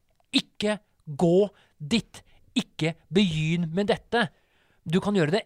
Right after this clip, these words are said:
Jeg, det er noen ganger jeg kan si de kan gjøre det, hvis det kan funke. Fordi unger kan ha vanskeligheter med å gå på do. Eh, fordi det er det domonstre å slutte å bæsje i bleie. Det kan være den eneste form for motivasjon som jeg sier til dem. Du,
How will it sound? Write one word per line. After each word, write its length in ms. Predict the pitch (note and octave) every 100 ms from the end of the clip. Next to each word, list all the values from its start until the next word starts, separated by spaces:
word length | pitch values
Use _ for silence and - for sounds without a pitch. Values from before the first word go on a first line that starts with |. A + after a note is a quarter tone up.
| G3
Jeg, 160 | F3+ -
det 160 | G3+ G3
er 20 | A#3
noen 480 | A#3+ C4+ G3+ G#3+
ganger 240 | G#3+ D3+ D#3+
jeg 80 | G#3
kan 80 |
si 140 | F#3 C#3+
de 80 | D#3
kan 160 | G#3
gjøre 160 | D#3 E3+
det, 80 | D#3 C#3
hvis 160 | -
det 80 | -
kan 80 | G#3
funke. 260 | F3+ - G#3+ -
Fordi 160 | F#3+ E3+ - A#3
unger 240 | D3+ C#3+
kan 160 | G3 F3+
ha 80 | G3+
vanskeligheter 560 | G3 B2+ - C3 -
med 80 | F#3
å 60 | D#3
gå 40 | F#3+
på 80 |
do. 140 | G#3 D4 - _ _ _ _ _ _ _ F3
Eh, 140 | F#3
fordi 240 | - F3+ F#3+ F3
det 80 |
er 160 | D3+ D3
det 80 | D3+ C#3+
domonstre 560 | C3 B2+ C#3 C3+ F#3 F#3
å 80 | E3+
slutte 320 | F3 - C#3+
å 20 |
bæsje 220 | D3+ -
i 60 | D3+
bleie. 240 | C#3 D#3+ C4 - _ _ _ _
Det 400 | C#3 D#3 F#3 G#3+ -
kan 160 | F#3 F#3
være 240 | C3 F3+
den 80 | - _
eneste 720 | - D4+ C4+ G#3 F3+ G#3+ - -
form 240 | A3 F#3+
for 80 | A#3
motivasjon 480 | A3+ A3+ A#3 A#3 G#3
som 120 | A3+
jeg 80 | A3
sier 80 | F#3+
til 160 | A3+
dem. 80 | F3
Du, 160 | -